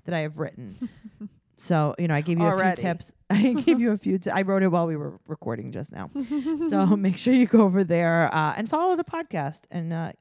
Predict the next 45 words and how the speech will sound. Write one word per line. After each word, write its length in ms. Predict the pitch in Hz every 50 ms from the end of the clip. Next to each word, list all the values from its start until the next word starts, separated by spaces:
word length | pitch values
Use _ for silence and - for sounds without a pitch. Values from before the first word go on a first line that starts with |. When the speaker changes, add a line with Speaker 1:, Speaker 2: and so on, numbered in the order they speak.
| _ _ _ -
Speaker 1:
make 160 | 220 240 240
sure 180 | - - 302
that 120 | 285 277 233
if 160 | 233 214 -
you 140 | 254 285 277
love 260 | 247 233 214 226 214
what 100 | 226 -
you're 140 | - 226 214
hearing, 460 | 214 214 220 233 262 294 311 311 311 _ _ _ _ _ _ _ _ _ _ _ _ _
go 160 | - 311 320 269
give 140 | 262 226 190
us 100 | 175 -
a 60 | 156
five-star 440 | - 170 165 156 - - 160 147 147
rating 340 | 147 156 156 147 139 143 - - - _ - -
and 120 | 185 180
an 120 | 175 170
amazing 360 | 170 170 175 175 170 165 170 165
review 380 | 156 147 147 151 151 156 151
telling 300 | - - 170 170 175 165
us 120 | 165 151 -
what 120 | - -
you 80 | 175 160
love 180 | 160 151 147
about 260 | 151 139 143 143 147
the 60 | - 139
podcast 580 | - - 143 147 147 156 - 143 139 147 - _ _ - - - -
on 140 | 185 190 - -
any 220 | 185 185 185 180
platform 520 | 175 - - 160 143 147 - - 143 143 151
that 140 | 143 -
you 80 | 147 151
listen 380 | 139 139 135 135 135 - 110 95
on. 320 | 92 85 95 95 95 101 - - - _ _ _ -
Noelle, 300 | 202 196 190 185 180 175
where 140 | 170 160 156
can 100 | - 151
we 80 | 143
find 300 | 135 - 113 110 110 107
you? 180 | 110 131 175 170 _ _ - - - _ _ _ _ _ -
Speaker 2:
You 160 | 196 185 -
can 180 | - 220 262
find 320 | 247 - 240 226 226 226 220
me, 280 | 208 196 196 196 190 -
Noe 260 | 190 190 180 175